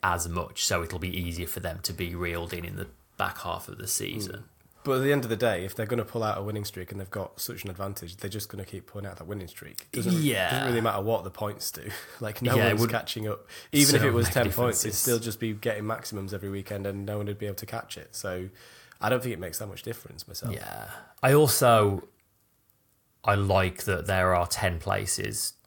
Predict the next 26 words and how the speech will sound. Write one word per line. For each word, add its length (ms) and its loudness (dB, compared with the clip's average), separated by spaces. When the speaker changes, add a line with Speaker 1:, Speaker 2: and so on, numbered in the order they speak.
Speaker 1:
for 160 -2
people 320 -6
to 140 -6
fight 280 -2
for 220 -4
to 100 -6
get 240 -6
points. 340 -4
Like, 140 4
when 100 8
I 60 8
Speaker 2:
Yeah. 60 8
Speaker 1:
first 320 2
started 260 4
watching, 260 -2
it 20 -2
was 100 0
only 160 2
the 100 -6
top 240 -4
ski-, 280 0
top 180 -4
six 240 -2
that 80 -6
got 160 -8
points. 440 -4